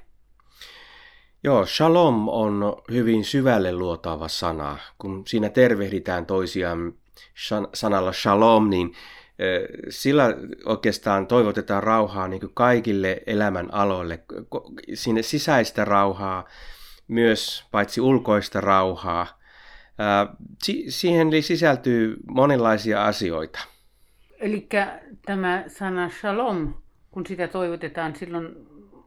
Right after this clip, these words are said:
Speaker 2: halutaan hyvää koko elämään, ei vain, ei vain siihen hetkeen, kun sanomme moi toisillemme.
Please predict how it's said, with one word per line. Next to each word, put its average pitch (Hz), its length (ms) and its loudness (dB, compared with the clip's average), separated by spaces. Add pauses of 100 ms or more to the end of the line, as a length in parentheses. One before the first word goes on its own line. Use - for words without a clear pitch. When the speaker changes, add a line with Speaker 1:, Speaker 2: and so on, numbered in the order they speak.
(320)
Speaker 2:
halutaan 170 640 -4
hyvää 180 440 0
koko 240 380 0
elämään, 147 580 -8
ei 165 180 -10
vain, 160 460 -6
ei 185 200 -14
vain 180 240 -6
siihen 170 360 -6
hetkeen, 156 720 -6 (200)
kun 165 220 -8
sanomme 156 360 -8 (100)
moi 156 440 -8 (140)
toisillemme. 139 640 -12